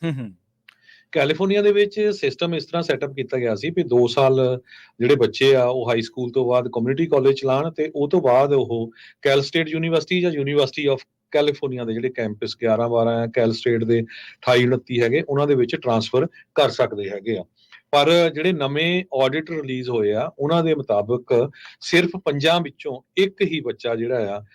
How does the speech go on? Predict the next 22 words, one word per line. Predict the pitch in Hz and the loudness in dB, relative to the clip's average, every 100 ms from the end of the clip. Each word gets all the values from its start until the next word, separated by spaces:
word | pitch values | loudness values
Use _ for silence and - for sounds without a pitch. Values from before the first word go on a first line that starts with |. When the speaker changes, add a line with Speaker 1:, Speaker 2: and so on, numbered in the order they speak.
| _ _ | _ _
Speaker 2:
ਕਮਿਊਨਿਟੀ | 143 147 156 180 | 0 0 0 -2
ਕਾਲਜ | 175 123 123 113 | 0 0 0 -2
ਤੋਂ | 127 156 190 - 123 | -4 -6 -8 -2 2
ਰੈਗੂਲਰ | 131 139 147 139 | 4 2 0 -2
ਯੂਨੀਵਰਸਿਟੀ | 120 117 110 98 - | -4 -6 -6 -8 -10
ਦੇ | 104 | -8
ਵਿੱਚ | 104 104 190 190 | -6 -4 -4 -2
ਟ੍ਰਾਂਸਫਰ | 123 104 - 101 | -2 -2 -4 -8
ਹੁੰਦਾ | 95 92 98 95 | -8 -6 -4 -2
ਆ। | |
ਇਹ | 113 127 | 2 4
ਜਿਹੜੇ | 139 139 | 6 6
ਰਿਜ਼ਲਟਸ | 113 110 113 - | 6 4 2 2
ਆ, | 127 120 - - _ | 0 0 -12 -20 _
ਦੋ | 127 123 | 4 6
ਹਜ਼ਾਰ | 131 139 | 6 2
ਸਤਾਰਾਂ | - - 123 120 135 | -2 -6 -2 0 -2
ਤੋਂ | 139 | 0
ਲੈ | 123 107 | 0 0
ਕੇ | 135 | -2
ਦੋ | 131 113 | 0 0
ਹਜ਼ਾਰ | 107 123 | 2 0